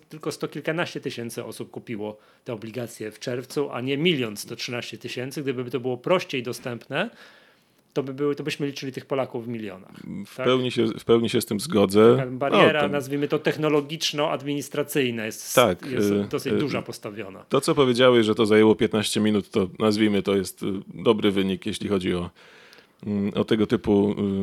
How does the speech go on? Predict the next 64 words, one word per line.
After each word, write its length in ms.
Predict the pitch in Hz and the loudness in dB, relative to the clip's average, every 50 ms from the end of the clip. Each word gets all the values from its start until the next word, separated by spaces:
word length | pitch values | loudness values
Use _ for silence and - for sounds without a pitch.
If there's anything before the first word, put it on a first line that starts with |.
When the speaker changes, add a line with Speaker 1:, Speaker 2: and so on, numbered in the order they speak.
| 95 95 110 | -6 -6 -10
Speaker 2:
e, 60 | - | -10
Speaker 1:
Prze-, 160 | - - 113 | -8 -6 -2
Speaker 2:
sytuacje. 380 | - 127 107 98 95 - - 127 | 0 2 4 4 4 4 4 4
Speaker 1:
przepraszam, 240 | 151 170 - 147 120 | 4 4 2 -2 -6
czyli 140 | 110 98 - | -8 -12 -12
to 100 | 123 113 | -12 -12
spokojnie 540 | - - 123 117 - 143 139 147 147 143 | -10 -10 -10 -6 -4 -2 -2 -2 -2 -4
klikając 720 | 127 - 131 117 - - 117 104 104 107 127 175 196 - - | -6 -8 -10 -10 -8 -6 -6 -4 -4 -4 -4 -4 -6 -8 -10
i 60 | 143 | -10
czytając 480 | - - 127 - - 120 131 143 143 - | -10 -10 -6 -4 -2 0 0 0 -2 -4
Speaker 2:
No, 60 | 180 | -4
Speaker 1:
po 80 | 165 143 | -4 -4
kolei 220 | - 127 117 113 | -4 -4 -6 -6
Speaker 2:
jasne. 160 | 110 - - | -6 -8 -4
Speaker 1:
checkboxy, 440 | 104 - 107 - 247 - 147 151 131 | 2 4 4 4 6 4 2 2 0
które 240 | - - - 120 120 | -4 -6 -4 0 2
Speaker 2:
A 40 | - | 2
jeszcze 140 | 120 113 - | 4 4 4
Speaker 1:
zaznaczałem, 320 | 135 131 139 139 135 127 | 4 4 6 6 6 4
Speaker 2:
miałeś, 140 | 131 135 131 | 4 2 2
Speaker 1:
bo 80 | 135 | 0
ja 80 | 135 135 | 0 2
lubię 220 | 135 135 113 110 | 2 2 0 0
Speaker 2:
e, 40 | 110 | -2
Speaker 1:
takie 220 | 107 107 - 117 107 | -4 -8 -8 -10 -12
rzeczy 240 | 98 98 - 117 107 | -12 -12 -14 -6 0
Speaker 2:
an-, 140 | - 120 117 | 0 0 0
Speaker 1:
czytać, 140 | - - - | 0 0 0
Speaker 2:
ankietę 280 | 120 117 117 147 131 | 0 2 4 2 4
Speaker 1:
tak? 120 | - 127 127 | 4 4 4
Speaker 2:
mifid 260 | 127 107 101 90 80 | 4 2 0 -2 -4
miałeś 300 | 82 82 85 82 - - | -4 -4 -4 -4 -6 -8
jeszcze. 180 | - - - - | -8 -8 -8 -4
Speaker 1:
A 80 | 107 101 | -4 -2
tak, 200 | - - 123 - | -2 -2 -4 -4
ankietę 360 | 143 131 127 - - - 127 | -6 -6 -4 -4 -4 -4 -4
Speaker 2:
Tak. 100 | 117 117 117 | -6 -6 -6
Speaker 1:
mifid 240 | - - 104 - | -8 -12 -16 -18
musiałem 320 | 104 104 - - 101 95 98 | -16 -14 -12 -12 -12 -12 -16
oczywiście. 280 | 101 - 110 104 170 | -16 -16 -14 -10 -8
No 60 | 175 170 | -4 -2
to 80 | 185 | -2
mało 380 | 165 170 180 175 156 147 139 131 | -2 -2 0 0 0 0 0 -2
przyjazny 460 | - - - 120 117 110 104 117 135 | -4 -6 -6 -4 -4 -4 -6 -8 -8
fragment, 460 | 127 117 113 127 131 156 196 220 214 | -6 -6 -6 -6 -4 -4 -6 -6 -6
ale 320 | 208 180 170 165 147 151 143 | -4 -2 -2 -2 -2 -2 -2
no 120 | 139 139 | -4 -4
jakoś 440 | 147 139 127 - 131 120 - - - | -4 -4 -4 -6 -8 -8 -8 -8 -8
mi 80 | 123 | -6
się 140 | 113 - 139 | -6 -6 -6
udało, 340 | 113 120 120 117 113 107 104 | -6 -6 -6 -4 -6 -6 -8
przeszedłem 380 | - - - - 127 107 117 110 | -10 -12 -12 -10 -8 -8 -4 0
Speaker 2:
To 60 | 147 | 2
Speaker 1:
ankietę 160 | 143 - 143 | 4 4 4
Speaker 2:
też 100 | - - | 4 4
mnie 100 | 117 104 | 2 0
jakoś 220 | 101 107 104 101 | 2 2 2 2
Speaker 1:
mifid, 60 | 95 104 | 2 2
Speaker 2:
dziwi 180 | 101 92 90 | 2 2 2
Speaker 1:
tak. 80 | 87 98 | 0 0
Speaker 2:
przy, 160 | - 110 98 | 2 0 0
w 80 | - - | 0 0
przypadku 340 | - 113 98 98 - 120 | -2 -2 -2 -2 -2 -2
takiego 600 | 107 101 - 107 101 98 98 98 98 98 98 95 | -2 0 0 0 2 2 2 2 2 2 0 -2